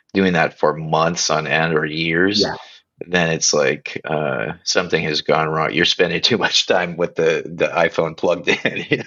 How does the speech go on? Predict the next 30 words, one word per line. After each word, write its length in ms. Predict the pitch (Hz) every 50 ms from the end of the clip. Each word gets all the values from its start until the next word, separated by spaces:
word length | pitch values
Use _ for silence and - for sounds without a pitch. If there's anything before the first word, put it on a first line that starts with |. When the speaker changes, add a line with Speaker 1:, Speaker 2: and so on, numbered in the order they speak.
| -
Speaker 1:
it's 200 | 131 - - -
time 200 | - 98 98 85
to 80 | - 90
Speaker 2:
Yeah. 120 | 92 92
Speaker 1:
unplug 340 | 87 82 - 85 82 82 82
it. 360 | 82 - - _ _ - - _ _ _ - - - - - _ _ -
Speaker 2:
Right. 380 | 117 120 113 110 107 95 - - - - - _ _ _ - _ _ _ _
Yeah. 420 | - 113 110 107 98 87 78 - - - _ _
Yeah. 380 | - 95 101 98 90 85 80 - - - - - - -
I, 120 | 120 127 135 131 127 - -
and 380 | 135 135 131 113 104 - - - _ _ 120 127 120 110
for 140 | - 151 135
sure, 300 | 123 - 147 117 113 104
there's, 280 | 92 107 113 113 113 -
like, 400 | 120 113 104 101 - - - _ -
uh, 360 | 101 95 85 85 82 80 80 -
it's 200 | - 117 123 -
almost 420 | 156 139 147 139 113 - - - -
fractal, 580 | 107 92 87 101 - - - 92 80 76 76
I 80 | 78 82
would 220 | 73 87 85 73
say, 420 | - - 101 90 82 82 82 92 - - - - - _ -
where 120 | 110 107
there's, 320 | 98 101 101 98 95 - 101
like, 520 | 98 95 90 90 87 85 87 - - - _ _ _ _ _ _ _ _ _ -
there's 300 | 110 107 101 - - -
the 300 | 117 104 98 95 95 - - - - _ -
hourly 1120 | 120 123 123 120 131 131 127 127 123 123 127 127 123 123 123 123 123 127 120 - - - 110
sine 420 | - - 139 123 120 120 120 120
curve. 640 | 113 - - 127 120 120 117 117 117 113 113 113 -